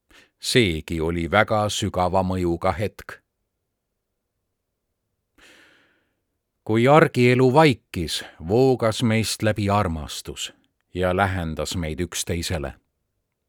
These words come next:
Isa oli raskeid haigusi põdenud ja kuigi ta nägi välja peaaegu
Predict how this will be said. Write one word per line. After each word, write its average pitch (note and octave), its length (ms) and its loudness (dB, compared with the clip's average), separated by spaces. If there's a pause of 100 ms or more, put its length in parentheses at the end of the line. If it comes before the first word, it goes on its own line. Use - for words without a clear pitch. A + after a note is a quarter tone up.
(640)
Isa D2+ 300 0 (920)
oli C#3 260 4
raskeid C3+ 600 2
haigusi A2 500 0
põdenud E2 640 -4 (100)
ja F#2 220 0
kuigi C3+ 360 0
ta C3 120 0
nägi C3 260 0
välja C3 340 4
peaaegu C3 480 4